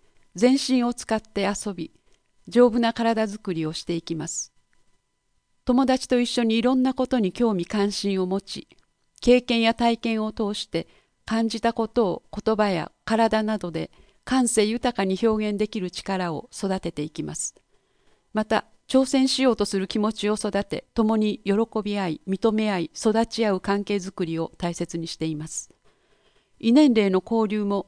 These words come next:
計画し、思いやりや憧れの気持ちを持つことを大切に取り組んでいます。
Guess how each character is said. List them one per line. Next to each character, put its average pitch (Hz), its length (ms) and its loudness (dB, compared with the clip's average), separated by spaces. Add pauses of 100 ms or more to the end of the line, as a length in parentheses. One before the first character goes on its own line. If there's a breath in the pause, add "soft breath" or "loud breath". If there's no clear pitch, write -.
計 214 160 4
画 196 260 -6
し、 - 260 -10 (280)
思 214 220 2
い 220 80 0
や 208 120 0
り 202 160 -4
や 196 240 -2
憧 226 380 -2
れ 220 120 -2
の 220 120 -4
気 - 140 -6
持 220 120 -2
ち 220 200 -6
を 214 80 -2
持 214 140 -4
つ - 120 -18
こ 175 140 -10
と 190 200 -4
を - 200 -4
大 196 200 -2
切 - 260 -6
に 180 160 -6
取 185 220 -4
り - 20 -20
組 180 200 -6
ん - 20 -8
で 151 100 -4
い 151 100 -6
ま 143 120 -8
す。 - 220 -6